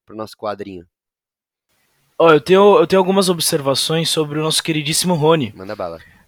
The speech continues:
Speaker 2: É, o Rony que ontem, né, durante o jogo, que agora a gente já tá gravando à meia-noite e meia, ontem foi aniversário do Rony, dia onze, então,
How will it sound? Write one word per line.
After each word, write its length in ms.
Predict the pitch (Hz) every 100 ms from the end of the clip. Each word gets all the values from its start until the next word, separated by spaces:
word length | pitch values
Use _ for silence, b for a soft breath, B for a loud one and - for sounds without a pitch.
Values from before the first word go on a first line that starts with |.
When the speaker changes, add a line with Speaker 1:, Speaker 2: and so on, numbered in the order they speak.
| _
Speaker 2:
É, 520 | - 135 139 139 135 135
o 60 |
Rony 300 | 131 151 202
que 220 | 196 180 156
ontem, 400 | 180 220 165 147
né, 140 | 170
durante 400 | 147 139 151 147
o 40 |
jogo, 320 | 120 147 170 135
que 100 | 139
agora 200 | 123 139
a 20 |
gente 100 | 123
já 80 | 131
tá 100 | 135
gravando 360 | 131 120 131
à 40 | 127
meia-noite 340 | 127 131 131
e 60 | 123
meia, 340 | 143 170 117 - _ _ _ _
ontem 200 | - 165
foi 160 | 180 196
aniversário 440 | 185 185 - 180
do 80 | 185
Rony, 300 | 185 180 156
dia 200 | 127 156
onze, 340 | 156 160 120
então, 340 | 117 123 143